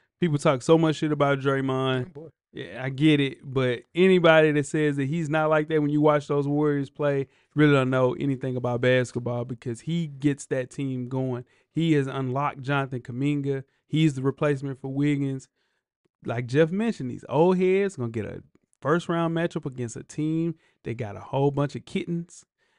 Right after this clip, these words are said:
Speaker 1: And I'm telling you, and there's dogs out there, and I'm telling you, they can beat the hell out of a team. They done it before. They'll do it again. This shit might get spooky.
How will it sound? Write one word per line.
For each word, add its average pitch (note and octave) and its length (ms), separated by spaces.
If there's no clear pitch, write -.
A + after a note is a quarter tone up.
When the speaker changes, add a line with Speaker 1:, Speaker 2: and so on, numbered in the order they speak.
Speaker 1:
And G2 340
I'm G#2+ 180
telling C#3+ 320
you, C3 80
and B2 80
there's A#2+ 120
dogs D#3+ 460
out E3 220
there, E3+ 360
and B2 180
I'm G2+ 220
telling F#3 300
you, C#3 40
they D3 140
can A#2+ 160
beat C#3+ 300
the G#2+ 120
hell D#3 300
out C#3 200
of C#3 80
a C3+ 60
team. C#3 440
They A#2+ 100
done C#3 240
it C#3 60
before. C3+ 520
They'll G#2+ 180
do C3 200
it C#3+ 100
again. C#3 280
This C#3 100
shit C#3+ 160
might A#2+ 240
get B2+ 180
spooky. - 520